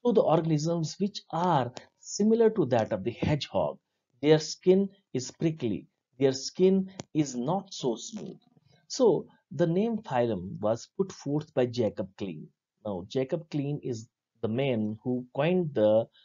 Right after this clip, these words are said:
term echinodermata in seventeen thirty-four, and he used this very terms for, term for the sea urchins. So earlier echinodermata and coelenterates were included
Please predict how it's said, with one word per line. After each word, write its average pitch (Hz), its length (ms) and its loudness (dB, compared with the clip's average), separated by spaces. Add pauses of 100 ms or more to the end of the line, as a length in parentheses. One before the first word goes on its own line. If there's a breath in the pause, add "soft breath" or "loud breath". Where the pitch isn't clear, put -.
(180)
term 147 500 2 (1400 soft breath)
echinodermata 151 920 4
in 131 140 -6
seventeen 147 760 -2
thirty-four, 123 720 -8
and 170 180 -6
he 190 360 -4
used 220 280 -4
this 147 200 -4
very 120 280 -2
terms 113 440 -4
for, - 160 -4 (160)
term 156 320 2
for 95 240 -4
the 139 80 -8
sea - 280 -12 (120)
urchins. - 520 -8 (640 soft breath)
So 202 140 -2
earlier 220 280 0
echinodermata 135 840 -2
and 120 140 -8
coelenterates 127 720 -6
were 104 220 -2
included 110 640 -6